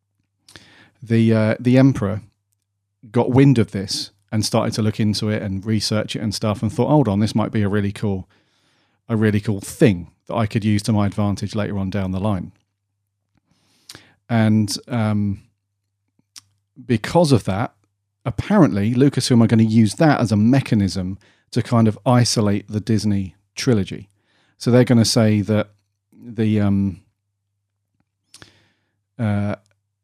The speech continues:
yeah, like I said, the Emperor on the second Death Star had a thing called the Room of Mirrors. And this was created so that Sidious could move between worlds, like we saw him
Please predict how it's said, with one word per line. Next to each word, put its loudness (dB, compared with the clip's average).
yeah, 6
like 2
I 0
said, 2
the 4
Emperor 4
on 2
the 2
second 2
Death 2
Star 0
had 0
a 2
thing 2
called 0
the 2
Room 4
of -2
Mirrors. -4
And 0
this 0
was -4
created 0
so 0
that -2
Sidious 0
could -6
move 2
between -4
worlds, -8
like 0
we 2
saw 0
him 2